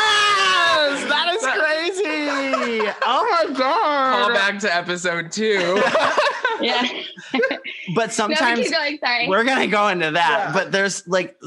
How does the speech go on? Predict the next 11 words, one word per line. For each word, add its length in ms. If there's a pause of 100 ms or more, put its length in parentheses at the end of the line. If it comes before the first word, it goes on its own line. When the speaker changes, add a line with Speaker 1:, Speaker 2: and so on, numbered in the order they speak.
(240)
Speaker 1:
when 420
Ramona 720
is 160
looking 340
less 320
crazy 440
than 240
you 260
in 220
a 100
moment 520